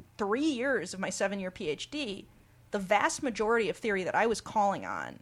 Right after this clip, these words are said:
and apprehending was just direct from undergrad. And the experience of doing the colloquium to graduate from Gallatin was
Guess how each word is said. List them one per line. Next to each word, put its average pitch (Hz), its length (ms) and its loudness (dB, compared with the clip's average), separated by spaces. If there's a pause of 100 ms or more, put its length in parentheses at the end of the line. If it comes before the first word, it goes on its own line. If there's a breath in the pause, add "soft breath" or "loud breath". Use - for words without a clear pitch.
and 185 160 -4
apprehending 180 800 -4 (680 soft breath)
was 208 240 2
just - 240 -4
direct 175 440 -4
from 107 200 -8
undergrad. 90 640 -10 (420)
And 208 180 0
the 214 60 0
experience 262 460 0
of 202 100 -6
doing 233 220 0
the 208 60 -4
colloquium 175 520 -2
to 165 60 -10
graduate 175 400 -4
from 180 140 -14
Gallatin 107 580 -6 (160)
was 175 600 -2